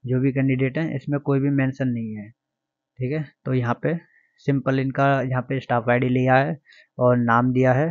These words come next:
और डिपार्टमेंट दिया है, नाम, स्टाफ आईडी और डिपार्टमेंट। अगर इसमें भी नाम है तो नीचे कमेंट बॉक्स में लिखिएगा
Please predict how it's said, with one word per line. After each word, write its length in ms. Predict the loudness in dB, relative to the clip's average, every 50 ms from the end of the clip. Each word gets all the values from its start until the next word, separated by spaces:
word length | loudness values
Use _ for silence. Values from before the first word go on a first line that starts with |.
| -4 _ -6
और 140 | -2 -2 -2
डिपार्टमेंट 640 | 0 -2 -2 0 2 0 0 0 0 -2 -2 -2 -4
दिया 280 | -6 -8 -8 -6 -6 -6
है, 140 | -6 -10 -12 _ _ _ _ _ _ _ _ _ _ _ -8
नाम, 280 | -4 -2 -2 -2 -2 -4 -8
स्टाफ 320 | -6 -2 -2 0 2 2
आईडी 200 | 2 2 2 2
और 80 | 0 0
डिपार्टमेंट। 520 | -2 -2 -4 -4 -6 -4 -6 -6 -6 -4
अगर 240 | -2 0 0 0 -2
इसमें 260 | -4 -4 -2 0 0
भी 60 | 0 2
नाम 240 | 2 2 2 2 0
है 60 | -2
तो 120 | -2 -2 -2
नीचे 300 | 0 0 -2 0 -2 -2
कमेंट 280 | 0 0 0 0 0
बॉक्स 220 | 2 0 0 0 0
में 100 | -2 -2
लिखिएगा 420 | -2 -2 -4 -4 -2 -2 -2 -4